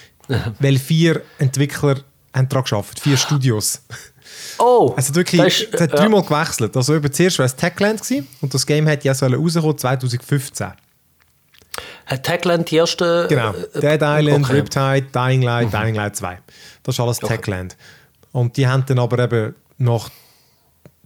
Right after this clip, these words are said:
Speaker 2: dort dann irgendwie gefunden, nein, wir machen eben ein Dying Light und machen das Dead Island nicht.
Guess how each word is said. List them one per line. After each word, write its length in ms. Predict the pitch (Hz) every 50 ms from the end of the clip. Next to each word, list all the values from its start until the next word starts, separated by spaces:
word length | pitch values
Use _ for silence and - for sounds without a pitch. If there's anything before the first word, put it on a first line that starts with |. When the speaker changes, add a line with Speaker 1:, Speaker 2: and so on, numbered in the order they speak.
| _ _ _ _ _ _ _ _
Speaker 2:
dort 220 | - 151 151 147 147
dann 200 | 139 123 131 127
irgendwie 200 | 131 131 131 127
gefunden, 340 | 120 - - 123 123 117 113
nein, 340 | 117 117 117 120 120 117 120 -
wir 120 | 120 113
machen 260 | 110 110 101 117 107
eben 180 | 110 98 104 101
ein 180 | 120 - 131 - -
Dying 260 | 143 147 151 151 147
Light 320 | 139 135 131 123 123 - 110
und 280 | 104 104 104 101 -
machen 260 | 160 135 117 - -
das 160 | 104 101 - -
Dead 160 | 123 117 107
Island 260 | 107 104 104 107 110
nicht. 200 | 113 107 101 -